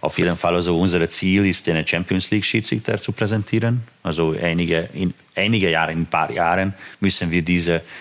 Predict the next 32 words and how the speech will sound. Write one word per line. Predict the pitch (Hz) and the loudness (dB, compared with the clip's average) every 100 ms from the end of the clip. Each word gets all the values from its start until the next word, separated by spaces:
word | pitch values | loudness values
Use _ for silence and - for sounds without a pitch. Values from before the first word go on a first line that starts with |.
| - | -6
diesen | 85 87 82 | -2 0 0
Schritt | - 90 - | 0 -2 -4
machen. | 80 92 127 131 - - _ - _ _ _ - | -6 -4 -2 -2 -4 -20 _ -20 _ _ _ -4
Gibt's | 92 87 | -2 0
auch | 90 87 | 0 0
viele, | - 95 90 82 - | 0 2 2 2 -2
viele | - 87 80 | -2 0 2
junge | 80 80 | 2 0
Schiedsrichter | - 95 - 123 - | 0 -4 -4 -4 -2
auch. | - 117 - - - - - - - - | -2 -2 -8 -20 -14 -10 -8 -10 -12 -6
Also | 80 80 | -2 0
in | 80 | 0
dieser | 78 87 | 2 0
Saison, | 87 85 85 87 | 2 0 0 0
äh, | 82 82 | 0 -2
wir | 87 85 | -2 0
haben | 85 82 | 0 -2
zwei | - 85 | 0 0
Neulinge | 82 90 110 127 127 127 - _ _ _ - | 0 2 2 2 2 0 -8 _ _ _ -8
und | 80 76 | -4 0
drei | 80 80 82 82 - | 2 2 2 -2 0
junge | 90 95 85 | 0 2 0
Schiedsrichter, | - 98 - - 85 | 0 -2 -4 -2 -2
nicht | 80 85 | 0 -2
so | - 87 | -4 -6
viel, | - 85 82 - - - | -2 0 0 -2 -12 -4
äh, | 82 80 82 | -2 0 0
in | 78 | -2
der | |
Vergangenheit | - 76 80 80 80 80 | -2 -2 -2 -2 -2 -2
gepfiffen. | 78 104 104 127 131 - _ - - - - | -2 -2 0 -2 -2 -6 _ -20 -18 -18 -12
Also | - 80 82 82 | -6 0 0 0